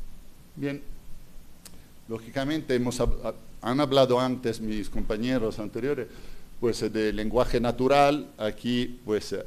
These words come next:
ya hablamos de lenguaje figurado, ¿no? Porque, pues, eh,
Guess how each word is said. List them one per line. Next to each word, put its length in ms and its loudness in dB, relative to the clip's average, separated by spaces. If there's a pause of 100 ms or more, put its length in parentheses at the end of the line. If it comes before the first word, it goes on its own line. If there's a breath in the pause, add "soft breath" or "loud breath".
ya 180 2
hablamos 480 2
de 80 0
lenguaje 640 0 (180)
figurado, 600 -2
¿no? 180 -6
Porque, 400 -8
pues, 300 -8
eh, 60 -10